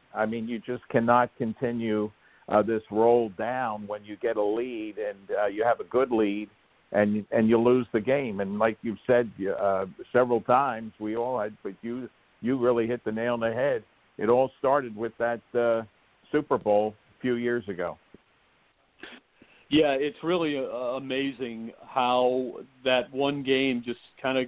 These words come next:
Speaker 2: was replicated time and again, uh,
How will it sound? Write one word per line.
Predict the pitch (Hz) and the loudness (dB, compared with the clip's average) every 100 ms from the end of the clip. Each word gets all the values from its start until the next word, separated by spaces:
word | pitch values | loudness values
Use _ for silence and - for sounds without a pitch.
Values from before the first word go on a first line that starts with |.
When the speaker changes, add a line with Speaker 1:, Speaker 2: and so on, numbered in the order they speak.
| 120 | -4
Speaker 2:
was | 127 110 | -6 -4
replicated | 123 143 151 139 - 127 120 113 113 113 _ | 2 2 2 -8 -4 -2 -2 -4 -8 -16 _
time | 131 127 139 | -6 -4 -2
and | 131 | -4
again, | 110 117 127 143 107 104 - _ _ _ _ _ _ _ - | -6 -4 -4 -2 -4 -6 -10 _ _ _ _ _ _ _ -2
uh, | 123 113 110 110 110 | 2 4 4 2 0